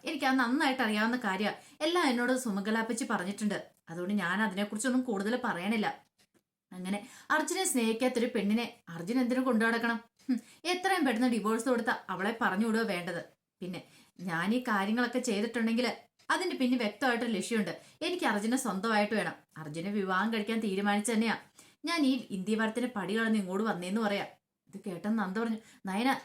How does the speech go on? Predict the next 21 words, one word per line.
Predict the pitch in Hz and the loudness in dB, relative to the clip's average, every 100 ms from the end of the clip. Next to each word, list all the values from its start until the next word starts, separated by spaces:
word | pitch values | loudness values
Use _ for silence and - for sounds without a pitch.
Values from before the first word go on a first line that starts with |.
| - | -6
നീ | 269 | -2
എന്താ | 392 277 | 0 2
സ്ഥലകാല | 311 285 208 214 240 294 | 2 0 0 2 4 4
ബോധമില്ല | 302 302 262 247 | 2 2 2 2
സംസാരിക്കുന്നേ? | 247 208 226 220 226 220 - _ _ | 2 2 2 0 2 0 0 _ _
ഏ, | 233 254 _ - | -12 -12 _ -6
അർജുനെ | 214 254 302 339 | -2 0 0 0
കുറിച്ച് | 359 359 294 | -2 2 4
നീ | 294 | 4
ഇങ്ങനെയാണോ | 233 269 294 254 | 4 4 4 4
കരുതിയിരിക്കുന്നേ?" | 254 208 214 214 214 170 - _ | 2 0 0 0 -2 -2 -10 _
"ഹും, | 208 160 - - _ | -6 -6 -16 -20 _
അർജുൻ | 285 320 330 320 | 0 0 2 0
എങ്ങനെ | 226 247 269 | 2 2 2
കരുതിയാലും | 247 202 220 254 | 0 0 2 2
കുഴപ്പമില്ല. | 233 180 180 208 - - _ _ _ | 0 -2 -2 -2 -2 -6 _ _ _
പക്ഷേങ്കില് | 175 - 190 208 202 - - - _ | -12 -8 -4 -2 -4 -6 -20 -20 _
അർജുനെ | 196 226 302 | -6 -2 0
ഞാൻ | 302 202 214 | 2 2 2
എന്റെ | 202 | 0
സ്വന്തമാക്കും. | 220 208 165 202 185 165 | 0 -2 -2 0 0 -2